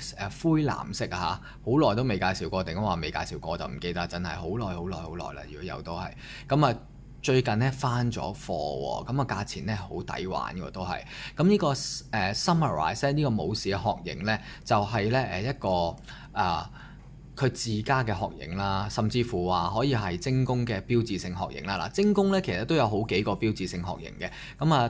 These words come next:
第一就係鮑魚啦，大家或者 turtle 啦，我哋叫做係咪？直穿鮑都係嗰啲 turtle 嘅系列啦。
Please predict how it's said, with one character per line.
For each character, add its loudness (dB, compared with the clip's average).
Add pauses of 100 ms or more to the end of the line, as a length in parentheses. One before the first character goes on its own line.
第 4
一 -
就 4
係 0
鮑 4
魚 -2
啦， 2
大 -2
家 0
或 2
者 -8
turtle 2
啦， 2
我 0
哋 -6
叫 -6
做 -6
係 -6
咪？ -4
直 -6
穿 -2
鮑 0
都 0
係 -2
嗰 -6
啲 -4
turtle -4
嘅 -6
系 -10
列 -12
啦。 0